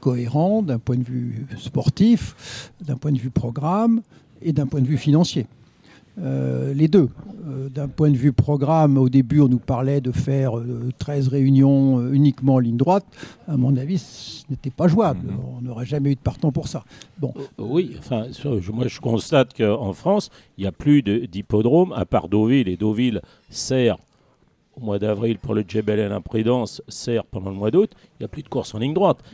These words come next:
Speaker 3: Dès que, que ce soit pour les turfistes, que ce soit pour les professionnels, quand vous abordez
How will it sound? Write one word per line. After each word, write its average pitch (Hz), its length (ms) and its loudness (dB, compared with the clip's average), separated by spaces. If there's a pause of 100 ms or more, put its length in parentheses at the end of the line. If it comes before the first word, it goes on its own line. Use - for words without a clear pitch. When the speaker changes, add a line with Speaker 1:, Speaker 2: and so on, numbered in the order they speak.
(140)
Speaker 3:
Dès 135 220 0
que, 120 340 2 (300)
que 131 140 -4
ce 180 160 -2
soit 196 160 -6
pour 170 180 -4
les 165 80 2
turfistes, 165 460 -2
que 131 100 -4
ce 127 160 -2
soit 123 180 -2
pour 123 200 0
les 123 80 0
professionnels, 131 800 -2 (360)
quand 113 140 -4
vous 107 180 -2
abordez 107 600 2